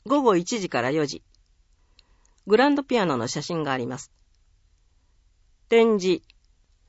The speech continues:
第十四回、キラリ富士見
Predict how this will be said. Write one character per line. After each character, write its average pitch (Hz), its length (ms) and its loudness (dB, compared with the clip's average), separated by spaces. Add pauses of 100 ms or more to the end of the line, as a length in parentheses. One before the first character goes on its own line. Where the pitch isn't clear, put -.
(600)
第 254 340 4
十 208 240 2
四 208 300 2
回、 151 320 -2 (220)
キ - 120 0
ラ 294 140 4
リ 214 120 0
富 185 140 0
士 170 120 -4
見 151 260 -2